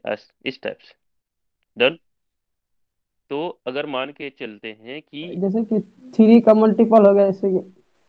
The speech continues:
Speaker 2: अच्छा,
Speaker 1: हाँ, हाँ,
Speaker 2: एम
Speaker 1: बोलो।
Speaker 2: के जगह पे सर, एम के जगह पे ना थ्री का multiple।
Speaker 1: एम के जगह पे नहीं, एम तो यहाँ पे vary कर रहा है, एम का value zero लेंगे तो ज़ीरो हो जाएगा।
Speaker 2: सर, यदि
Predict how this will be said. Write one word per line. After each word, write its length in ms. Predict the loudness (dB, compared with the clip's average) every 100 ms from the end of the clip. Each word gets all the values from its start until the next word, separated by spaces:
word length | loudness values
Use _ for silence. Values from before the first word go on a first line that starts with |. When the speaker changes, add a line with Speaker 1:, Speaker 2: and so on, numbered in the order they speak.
| _ _ -20
Speaker 2:
अच्छा, 360 | -20 _ -14
Speaker 1:
हाँ, 460 | -14 -14 _ _ -20 _ _
हाँ, 100 | -4
Speaker 2:
एम 120 | 2 4
Speaker 1:
बोलो। 100 | 4
Speaker 2:
के 80 |
जगह 180 | 2 2
पे 180 | 2 -2
सर, 240 | -2 -6 -8 -20 -2
एम 180 | 2 2
के 120 | 2
जगह 180 | 0 0
पे 140 | 0 -2
ना 80 | -2
थ्री 220 | -2 -2
का 100 | 0
multiple। 580 | 0 -2 -4 -8 -8 -10 -14 -20 _ _ _ _ _ _ _ _ _ _ _ _ _ _ _
Speaker 1:
एम 280 | -8 -8 -12
के 200 | -10 -8
जगह 280 | -6 -6 -8
पे 160 | -8
नहीं, 200 | -8 -6
एम 400 | -6 -6 -6 -10
तो 160 | -10 -8
यहाँ 200 | -8 -8
पे 100 | -8
vary 260 | -2 -2 -2
कर 160 | -4
रहा 120 | -6 -8
है, 100 | -12 -12
एम 140 | -10
का 120 | -6 -6
value 240 | -4 -8
zero 260 | -6 -4 -4
लेंगे 340 | -4 -6 -8
तो 140 | -10 -8
ज़ीरो 240 | -6 -6
हो 80 | -4
जाएगा। 300 | -4 -6 -8
Speaker 2:
सर, 840 | -18 _ _ _ _ _ -6 -4
यदि 120 | -2